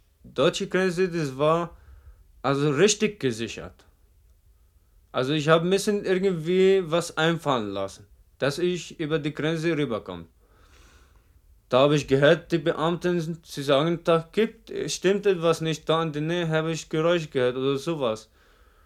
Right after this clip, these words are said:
Ja, und dann der andere sagt, ja, das, vielleicht das war eine Reh oder eine Hase. Aber auf diese Glück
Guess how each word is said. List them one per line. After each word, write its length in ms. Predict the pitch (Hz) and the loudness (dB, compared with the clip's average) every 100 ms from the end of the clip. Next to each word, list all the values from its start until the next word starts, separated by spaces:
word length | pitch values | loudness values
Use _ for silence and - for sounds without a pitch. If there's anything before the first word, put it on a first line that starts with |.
| - | 0
Ja, 140 | 147 | 2
und 160 | 175 180 | 4 4
dann 180 | 180 170 | 4 4
der 140 | 165 | 4
andere 320 | 175 190 185 | 4 4 2
sagt, 340 | 180 170 165 165 | 4 2 2 2
ja, 160 | 170 | 2
das, 180 | 160 151 | 2 -4
vielleicht 360 | - 160 165 156 | -2 2 2 0
das 200 | 160 147 | -4 0
war 220 | 156 - | 0 0
eine 880 | 151 156 151 147 139 131 123 123 120 | -4 -2 0 0 -2 -4 -6 -8 -2
Reh 280 | 143 185 196 | 0 2 2
oder 340 | 160 139 117 | 0 -2 -4
eine 540 | 127 127 127 123 123 120 - | -4 -6 -6 -8 -10 -14 -4
Hase. 520 | 139 175 165 196 185 - _ _ _ - _ _ _ _ _ _ _ _ _ _ _ | 0 0 -2 -6 -8 -16 _ _ _ -20 _ _ _ _ _ _ _ _ _ _ _
Aber 480 | 123 147 165 165 156 - _ - - _ _ _ - | 0 4 4 2 -4 -16 _ -20 -20 _ _ _ -4
auf 220 | 143 135 | -4 -2
diese 300 | 143 196 208 | -2 -2 -2
Glück 520 | 208 185 196 208 - | -4 0 2 0 -6